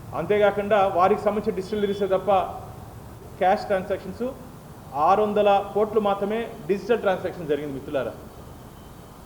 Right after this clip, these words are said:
అంటే బజ్జీ కొట్టు దగ్గర పోయినా, బోండా కొట్టుకు పోయినా, కొబ్బరికాయ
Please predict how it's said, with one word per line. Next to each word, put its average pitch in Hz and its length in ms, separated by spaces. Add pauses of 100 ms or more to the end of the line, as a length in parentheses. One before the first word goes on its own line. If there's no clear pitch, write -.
(300)
అంటే 208 480 (680)
బజ్జీ 143 320
కొట్టు 185 240
దగ్గర 180 200
పోయినా, 180 280
బోండా 175 360 (960)
కొట్టుకు 165 240
పోయినా, 170 380 (680)
కొబ్బరికాయ 180 640